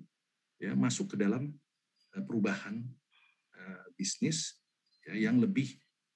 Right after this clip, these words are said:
efisien lagi ya. Jadi hal-hal seperti itu, yaitu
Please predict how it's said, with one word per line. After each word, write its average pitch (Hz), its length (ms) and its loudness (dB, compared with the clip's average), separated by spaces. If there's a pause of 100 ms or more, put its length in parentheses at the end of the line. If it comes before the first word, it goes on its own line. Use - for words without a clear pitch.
efisien 120 640 2
lagi 113 480 0
ya. - 120 -20 (120)
Jadi - 480 -4
hal-hal 107 400 -2
seperti - 480 -8
itu, 139 80 -16
yaitu 147 480 -2